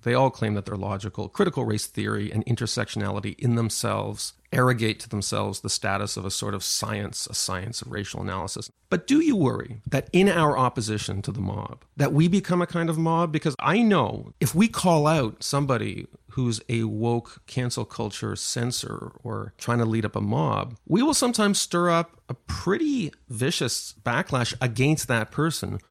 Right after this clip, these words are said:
Their life becomes difficult because we're calling them out. What are the rules for anti-mob, pro-free speech behavior when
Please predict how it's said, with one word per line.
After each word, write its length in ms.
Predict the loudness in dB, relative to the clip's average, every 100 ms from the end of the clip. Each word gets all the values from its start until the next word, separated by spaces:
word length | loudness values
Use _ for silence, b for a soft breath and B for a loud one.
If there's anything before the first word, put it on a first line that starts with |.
| _ -12
Their 280 | 0 4 4
life 380 | 4 0 -2
becomes 320 | -4 -4 -4 -4
difficult 540 | -6 -8 -8 -10 -6
because 260 | -2 0 4
we're 160 | 4
calling 380 | 4 0 2 2
them 160 | 2 0
out. 200 | -2 -4 _ -2
What 240 | 4 4
are 80 | 4
the 100 | 2
rules 840 | 4 4 4 4 2 -2 -6 -8 -14 _ -12
for 420 | -6 0 2 0 0
anti-mob, 800 | 0 2 2 2 0 -4 -8 -16 -20
pro-free 440 | -4 -2 -2 -2 -4
speech 340 | -4 -6 -6
behavior 680 | -4 -2 -2 -2 -2 -4 -6 b
when 520 | -4 0 2 2 0